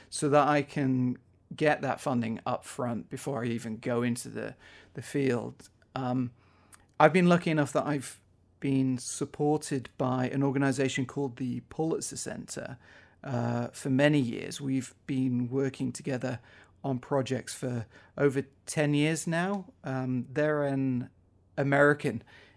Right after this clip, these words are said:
N G O who are based out of Washington, D C, and, and they specifically provide funding to independent uh, photographers and f-, freelance, uh, filmmakers to help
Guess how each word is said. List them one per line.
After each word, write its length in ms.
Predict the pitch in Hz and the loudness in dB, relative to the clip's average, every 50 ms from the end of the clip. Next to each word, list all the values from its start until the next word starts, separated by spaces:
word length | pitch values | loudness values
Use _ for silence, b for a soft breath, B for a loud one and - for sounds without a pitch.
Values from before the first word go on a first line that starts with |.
| B _ - | B _ -6
N 140 | 131 127 | -4 -4
G 200 | 117 117 117 117 | -4 -4 -4 -4
O 140 | 113 113 113 | -4 -4 -4
who 100 | 120 120 | -4 -4
are 60 | 117 | -4
based 300 | 123 - 127 123 120 - | -2 0 0 0 0 -4
out 120 | 135 123 117 | -4 -4 -4
of 60 | 117 | -4
Washington, 500 | 120 123 - - 127 123 - 123 113 110 - | -6 -6 -4 -6 -6 -6 -6 -8 -8 -8 -8
D 200 | - 123 117 113 | -8 -8 -8 -6
C, 420 | - - - 139 131 120 120 113 | -6 -6 -4 -2 -2 -2 -2 -2
and, 140 | 113 117 120 B B B B B B | -4 -4 -6 B B B B B B
and 200 | - 147 135 139 | -4 -2 0 4
they 320 | 143 147 156 160 165 156 135 | 6 6 6 6 6 2 0
specifically 1120 | 120 - - - 143 - - - - 185 175 - - 151 - - - 151 143 139 131 127 | -4 -6 -8 -6 -6 -4 -2 0 0 0 0 -2 -6 -8 -8 -8 -4 -4 -2 -2 -2 -4
provide 540 | 127 - - 147 135 120 143 139 135 131 127 | -6 -6 -4 -4 0 2 4 4 4 2 0
funding 640 | - - - 156 151 156 151 127 127 117 110 113 113 | -2 0 2 4 4 4 2 2 0 -2 -2 -4 -6
to 440 | - - - 135 131 127 127 127 123 B B B B B B B | -8 -6 -4 -2 -2 0 -2 -4 -6 B B B B B B B
independent 920 | 160 156 151 147 - - 151 151 147 147 127 127 127 120 120 110 - - - _ _ _ _ - | 0 2 2 0 0 2 2 2 2 2 2 2 0 0 0 -2 -4 -8 -10 _ _ _ _ -6
uh, 380 | 123 110 101 101 104 98 101 | -4 -2 -2 -2 -2 -4 -6
photographers 720 | - - - 131 - 147 143 127 131 127 - 139 123 113 123 | -8 -8 -10 -4 -2 0 0 0 -2 -2 -2 -2 -2 -2 -4
and 120 | 117 117 | -6 -8
f-, 160 | - - - - _ _ _ _ | -8 -12 -14 -16 _ _ _ _
freelance, 840 | - - - 143 143 135 131 135 127 120 107 - - - - - - | -20 -8 -4 -2 -2 0 0 0 0 0 -2 -4 -6 -6 -6 -6 -4
uh, 360 | 123 127 123 120 117 - - - - - - | -4 -4 -2 -2 -4 -6 -8 -10 -14 -4 0
filmmakers 800 | 170 156 156 147 139 135 131 131 - - 139 131 127 - - - B B B B B B B B B B B B - _ _ _ | 0 2 2 2 2 2 0 0 0 0 0 0 -2 -4 -10 -14 B B B B B B B B B B B B -20 _ _ _
to 180 | - - 160 | -4 -4 -4
help 600 | 139 - - - 175 165 156 165 160 - - - | -4 -4 0 6 8 8 10 8 6 0 -8 -18